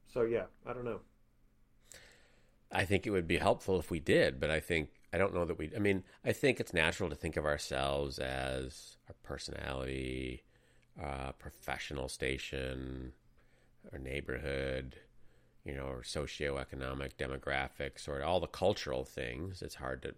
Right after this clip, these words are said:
Speaker 2: not think of yourself in that sense. Uh, but even, and then we then s-, maybe add some Christianity to that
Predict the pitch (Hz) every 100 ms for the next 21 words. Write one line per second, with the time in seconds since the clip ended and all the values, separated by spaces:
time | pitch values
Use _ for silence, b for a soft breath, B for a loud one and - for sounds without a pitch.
0 | - 71 62 - 76 71 69 62 69 64
1 | 67 64 64 - - - - - - B
2 | B B B 71 67 65 67 - - _
3 | _ _ _ - - 107 104 117 113 87
4 | 90 90 87 82 87 82 82 82 82 82
5 | 78 73 - 85 76 - - - 78 65
6 | 67 71 69 78 - 71 71 65 55 55
7 | 50 50 -